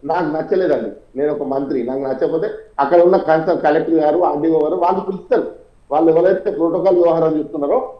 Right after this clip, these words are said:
వాళ్ళు అక్కడ స్థానిక ఎమ్మెల్యే గారిని పిలిచి వాళ్ళ ప్రోటోకాల్ బాధ్యత చూస్తారు. ఎందుకంటే బాధ్యత ప్రోటోకాల్ సిస్టంలో ఎవరైతే ఉంటారో వాళ్ళు కూర్చుండబెట్టాల్సిన అవసరం ఉన్నది.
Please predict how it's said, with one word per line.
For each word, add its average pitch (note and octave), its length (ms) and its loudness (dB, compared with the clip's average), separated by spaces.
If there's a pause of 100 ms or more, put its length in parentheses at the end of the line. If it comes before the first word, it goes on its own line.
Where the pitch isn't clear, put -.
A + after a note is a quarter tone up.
(140)
వాళ్ళు G#3+ 400 4 (300)
అక్కడ D#3+ 180 -2
స్థానిక F3+ 360 0
ఎమ్మెల్యే F3+ 340 2
గారిని F3 200 2
పిలిచి F3+ 400 -2 (200)
వాళ్ళ D#3+ 160 4
ప్రోటోకాల్ E3+ 520 2
బాధ్యత D#3 400 0
చూస్తారు. G3 320 0 (240)
ఎందుకంటే G3 360 -2
బాధ్యత E3 460 -2
ప్రోటోకాల్ E3+ 800 -2
సిస్టంలో E3 560 -2
ఎవరైతే D3 480 0
ఉంటారో D3 280 -2
వాళ్ళు D3 220 -2
కూర్చుండబెట్టాల్సిన C#3+ 800 -2
అవసరం A#2+ 280 -6
ఉన్నది. A#2 340 -4